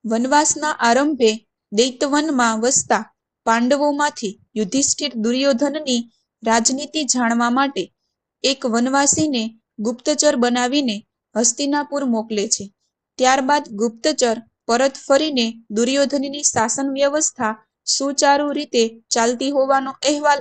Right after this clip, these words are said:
આપે છે. તેથી યુધિષ્ઠિર, પાંડવો અને દ્રૌપદી સાથે મળીને પોતાની રાજકીય દુર્દશાની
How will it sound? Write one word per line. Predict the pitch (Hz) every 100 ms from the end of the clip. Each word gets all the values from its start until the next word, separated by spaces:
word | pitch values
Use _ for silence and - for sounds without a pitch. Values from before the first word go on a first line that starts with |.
| -
આપે | 202 196 196
છે. | - 196 _ _ _ _ _ -
તેથી | 269 269 202
યુધિષ્ઠિર, | 208 185 269 - - 277 277 _ -
પાંડવો | 226 240 247 269
અને | 269 269 247 220 _ _ _ 202
દ્રૌપદી | 233 269 285 269 285
સાથે | - 226 226 285
મળીને | 285 311 285 226 233 _ -
પોતાની | 240 240 285 277 269
રાજકીય | 226 226 - 294 294
દુર્દશાની | 233 269 240 262 311 294 254 233